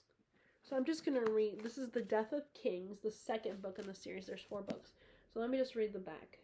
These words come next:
Forced to flee Rome, Julius Caesar is serving in a war galley in the dangerous waters of the Mediterranean, rapidly gaining a fearsome reputation. But no sooner has he had a memorable victory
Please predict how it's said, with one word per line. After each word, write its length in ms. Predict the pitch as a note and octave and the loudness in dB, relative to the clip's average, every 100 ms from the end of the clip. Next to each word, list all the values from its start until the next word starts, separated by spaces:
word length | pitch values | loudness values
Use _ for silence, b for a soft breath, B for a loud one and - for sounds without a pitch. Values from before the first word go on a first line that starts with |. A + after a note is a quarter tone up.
| - | -8
Forced 320 | A3+ C#4+ F#4 - | 2 4 2 -2
to 60 | |
flee 260 | - D#4 B3+ | -4 0 2
Rome, 420 | G3+ G3+ F3 F3+ | 2 2 2 0
Julius 300 | G#3 G#3 A3 - | -2 0 0 -2
Caesar 240 | G#3+ G3 | -6 -6
is 80 | F#3 | -4
serving 380 | - G#3+ G#3 F#3+ | 0 0 0 -4
in 40 | |
a 60 | F#3 | -4
war 320 | G3+ G3+ G3 | -2 -4 -4
galley 380 | F3 F3 F3+ G3 - B B B B G#3 | -6 -6 -6 -8 -14 B B B B -4
in 80 | |
the 60 | F#3+ | -2
dangerous 520 | F#3 G3 G3+ G#3+ - | 0 -2 2 0 0
waters 340 | F#3+ F#3 F3+ F3+ | -2 2 2 0
of 120 | F3 | -4
the 60 | F3 | -4
Mediterranean, 880 | F#3 G#3+ G#3+ A3 G3+ F#3 F3 E3+ | 0 0 0 -2 -4 -4 -4 -4
rapidly 460 | G3 A#3 A#3 F#3 F#3 | 0 0 0 -2 -2
gaining 320 | F#3 F3+ F3+ E3+ | -2 -2 -2 -4
a 80 | F3 F#3 - - | -6 -10 -16 -4
fearsome 400 | C4 B3+ - G3+ | 0 0 -2 -8
reputation. 540 | G3 G3 - - - _ b b b b - | -8 -10 -14 -14 -16 _ b b b b -6
But 160 | F#3 G#3 | -2 4
no 180 | A#3 | 6
sooner 320 | C4+ D#4 B3+ F#3+ | 4 2 2 2
has 220 | F3+ - | 0 -2
he 80 | G#3 | -2
had 120 | F#3 | 0
a 60 | |
memorable 640 | F#3 G3+ A3 F#3+ F3 F3+ F3 | 0 2 2 2 0 -2 -2
victory 520 | A3 - - - | -2 -4 -12 -12